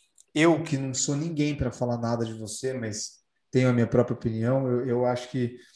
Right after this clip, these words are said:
você tá num, num, não existe caminho certo ou errado, mas você tá em um caminho, entendeu? Você tá tomando uma decisão, você não tá postergando. Pelo que eu senti do seu discurso, você é um cara que não tá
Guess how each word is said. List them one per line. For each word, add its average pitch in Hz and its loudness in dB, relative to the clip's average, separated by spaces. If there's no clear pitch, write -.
você - 2
tá 135 4
num, 123 -4
num, 127 -6
não 127 -4
existe 131 0
caminho 127 -4
certo 120 0
ou 117 2
errado, 120 2
mas 113 -4
você 117 -6
tá 135 2
em 131 0
um 139 -2
caminho, 131 -2
entendeu? 113 -8
Você 113 -6
tá - 0
tomando 131 0
uma 123 -4
decisão, 120 -2
você - -2
não 120 -4
tá 123 0
postergando. 120 0
Pelo 127 6
que 131 4
eu 127 4
senti 127 0
do 120 -2
seu 123 0
discurso, 123 -2
você 120 -2
é - 0
um 127 -6
cara 123 4
que 131 -2
não 127 -6
tá 123 -2